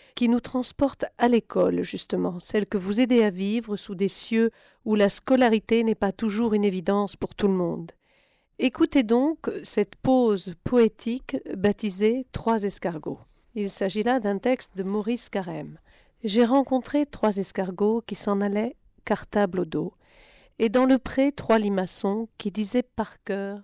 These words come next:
leurs leçons. Puis, dans un champ, quatre lézards qui écrivaient un long devoir.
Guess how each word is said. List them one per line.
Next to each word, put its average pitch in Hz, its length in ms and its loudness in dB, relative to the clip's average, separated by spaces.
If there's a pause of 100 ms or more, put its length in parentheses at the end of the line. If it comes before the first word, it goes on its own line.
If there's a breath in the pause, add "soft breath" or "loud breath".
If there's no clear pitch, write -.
(100)
leurs 180 300 0
leçons. 175 420 -6 (100)
Puis, 285 320 2 (220)
dans 196 320 2
un 202 80 2
champ, 208 360 -4
quatre 226 300 -2
lézards 220 600 0
qui 202 100 -2
écrivaient 190 600 -2 (180)
un 196 120 -4
long 180 300 -2
devoir. 180 540 -10